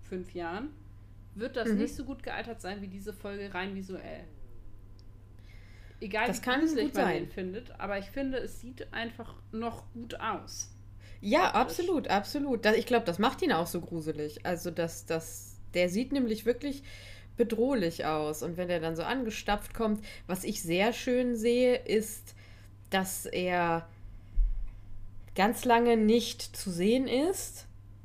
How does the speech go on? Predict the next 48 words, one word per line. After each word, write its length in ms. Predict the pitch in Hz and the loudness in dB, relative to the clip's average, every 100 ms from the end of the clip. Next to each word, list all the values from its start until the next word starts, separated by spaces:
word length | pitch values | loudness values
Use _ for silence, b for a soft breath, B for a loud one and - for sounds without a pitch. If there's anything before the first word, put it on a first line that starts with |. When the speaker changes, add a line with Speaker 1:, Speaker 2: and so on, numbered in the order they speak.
| - - - - - - - - | -18 -18 -16 -16 -16 -16 -6 -4
Speaker 2:
Ich 140 | 190 | -2
glaube, 300 | - 214 220 | 4 6 8
man 220 | 220 208 208 | 6 6 4
sieht 240 | 220 208 | 2 0
ihn 180 | - 220 | 0 2
nach 420 | 202 185 190 190 - | 4 4 2 -2 -10
der 200 | 190 180 | 0 0
Hälfte 720 | 170 190 262 - 294 320 403 - - - - - - - | 4 4 4 2 0 2 0 -4 -16 -18 -18 -18 -16 -14
Speaker 1:
Irgendwie 260 | 202 190 - | -12 -10 -6
so 100 | 208 | -4
Speaker 2:
das 160 | 190 | 2
Speaker 1:
was, 60 | 214 | 6
Speaker 2:
erste 260 | 214 - | 6 4
Speaker 1:
ja. 60 | 202 | 4
Speaker 2:
Mal. 340 | 165 190 254 392 - - - - | 4 2 2 0 -4 -14 -18 -6
Und 100 | - 185 | -4 4
vorher 300 | 214 202 - | 6 8 6
ist 140 | 190 | 4
er 100 | 202 | 2
halt 160 | 180 175 | 2 0
so 60 | |
ein 100 | 175 | -4
Schatten 380 | 170 - 202 254 | -4 -4 -2 0
und 240 | 220 190 185 | 2 0 -2
Geräusche. 580 | 175 165 180 233 - 208 | -2 2 2 2 2 0
Und 140 | 190 | 2
das 160 | 175 - | -2 -4
ist 180 | - | -4
ja 100 | 196 | -4
das, 380 | 175 175 202 - | 0 0 -2 -4
was 380 | 175 175 - - B B B B - - - - | -4 -4 -6 -10 B B B B -16 -14 -4 6
Jaws, 400 | 294 202 170 151 | 8 8 6 4
also 260 | 175 180 | 2 4
der 180 | 175 175 | 4 6
weiße 360 | 170 175 185 180 | 6 4 2 4
Hai, 240 | 226 180 | 6 6
der, 300 | 170 165 165 | 6 4 4
der 160 | 165 170 | 4 2
Film, 280 | - 220 175 | 4 4 4
was 180 | 165 - | 0 0
den 200 | 247 160 | 2 2
halt 180 | 156 120 | 2 0
auch 100 | 156 | -4
so 160 | - | -4
gut 200 | 170 175 | -8 -6
macht, 180 | 196 190 | -4 -2
dass 200 | 143 - | -6 -6
du 200 | - 175 | -6 -6